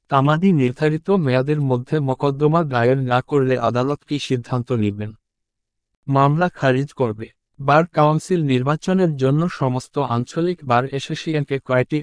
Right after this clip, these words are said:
অঞ্চলে বিভক্ত করে? সাতটি। সুনির্দিষ্ট প্রতিকার আইনে কত প্রকার নিষেধাজ্ঞার উল্লেখ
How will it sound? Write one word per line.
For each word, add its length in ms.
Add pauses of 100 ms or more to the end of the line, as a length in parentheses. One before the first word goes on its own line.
অঞ্চলে 460
বিভক্ত 520
করে? 320 (880)
সাতটি। 540 (300)
সুনির্দিষ্ট 720
প্রতিকার 540
আইনে 340
কত 240
প্রকার 460
নিষেধাজ্ঞার 720
উল্লেখ 380